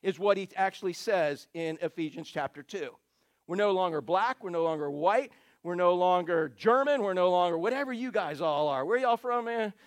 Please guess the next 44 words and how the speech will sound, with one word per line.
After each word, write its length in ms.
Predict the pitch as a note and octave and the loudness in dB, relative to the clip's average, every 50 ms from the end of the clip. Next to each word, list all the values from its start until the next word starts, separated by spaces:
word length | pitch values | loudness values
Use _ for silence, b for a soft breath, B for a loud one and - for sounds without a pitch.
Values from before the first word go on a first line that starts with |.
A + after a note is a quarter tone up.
| B B B | B B B
I'm, 120 | - E3+ E3+ | -8 -6 -6
<laughs> 200 | C#3+ E3 E3+ D3 | -6 -8 -6 -4
I'm 160 | F3+ E3+ D#3+ | -2 -2 -2
messing 300 | F#3 F3 D3+ - G3 F3 | -2 -4 -4 -4 -8 -8
with 120 | E3 D#3 | -6 -6
you. 120 | D3 D3 D3 | -8 -8 -6
Dutch? 520 | - F3+ G3+ C4 C#4+ - - - - - - | 2 2 4 4 2 -2 -8 -12 -14 -12 -12
Is 140 | E3 D3+ D#3 | -12 -8 -8
it 120 | E3+ C3+ | -8 -4
Dutch? 240 | B2 G3 A#3 A#3+ F#3+ B B B B | -2 -2 -2 -2 -2 B B B B
I, 140 | G#3+ A#3+ A3+ A3 | 0 2 4 4
I'm 120 | A3+ G#3+ | 0 0
so 320 | - - - B3+ B3+ C4 | 0 -4 2 6 6 6
confused 760 | B3+ - A#3+ A3+ - - A3+ A#3 A#3 A3+ G#3 F3+ D#3+ C#3 B2 C3 | 4 2 -6 -6 -6 -10 -8 -6 -4 -2 0 0 -2 -2 -4 0
by, 280 | E3+ D#3 D3 C#3+ C3 b b b b b b b b - | 2 2 2 0 -2 b b b b b b b b -2
by, 220 | - F3+ F3 E3+ - F3 | 0 2 2 2 0 -2
uh, 40 | |
you 200 | F3+ F3 F3+ G3 | -6 -8 -8 -8
guys 260 | F#3 F3 E3+ E3 - - | 0 2 2 2 2 -2
tried 300 | - G#3+ A3+ A3 G#3+ G#3+ | -4 0 2 2 2 2
in 80 | G3+ | 0
the 60 | F#3+ | 0
Bahamas 420 | F3+ F3 D#3 G3+ F#3+ F#3+ F3 D3+ - | -2 -2 0 0 -2 -2 -2 -4 -8
to 60 | D3 | -8
explain 560 | C#3 - - - - F#3 F3+ F3+ F3+ F3+ F3+ | -10 -10 -12 -14 -8 -4 -4 -2 -2 -2 -4
to 80 | D#3 C3+ | -6 -6
me 140 | C#3 C#3 C#3 | -8 -8 -6
the 120 | C#3 D3 | -4 -2
whole, 320 | D#3+ F3+ F3+ E3+ E3+ E3+ | 0 2 4 4 4 4
like, 280 | D#3+ D#3 C#3+ C#3+ C#3+ _ _ - | 4 2 0 0 -2 _ _ -6
uh, 320 | D#3 D#3 C#3+ C#3 C#3 C#3 C3 A#2+ | -2 0 0 0 0 -2 -4 -6
geographical 680 | - - G#3 G3 E3 - F3+ E3+ E3+ F3 - - C#3+ - | -8 -4 -2 -2 -2 0 0 0 0 0 -2 -6 -12 -4
area. 440 | E3+ E3 E3+ D#3+ D3+ D3 B2 A2 G#2 b b b b b b b | -2 0 0 2 0 0 -2 -4 -8 b b b b b b b
And 240 | D#3+ D#3+ D3 D3+ - | -8 -8 -8 -6 -4
I 100 | D#3+ E3+ | -2 -2
don't 120 | E3+ D#3+ D3 | -2 0 -2
know, 80 | C3+ | -4
what 120 | C#3 F#3 G3+ | -4 -4 -2
do 60 | G#3 | 0
y'all 100 | G3 F3+ | -2 -2
call 220 | - - D3+ D3+ | 0 -2 -2 -2
yourself? 320 | D3 C#3 - B2 F#2+ E2+ - _ _ _ _ _ _ _ _ _ _ _ _ _ _ _ _ _ _ _ _ _ _ _ _ _ - | -2 -4 -8 -10 -12 -12 -14 _ _ _ _ _ _ _ _ _ _ _ _ _ _ _ _ _ _ _ _ _ _ _ _ _ 0
Yeah, 280 | F#3 G3+ G3 E3+ A#2 | 2 4 4 4 2
that. 340 | B2 G3 E3+ C3 A2 - | 2 0 0 0 -2 -6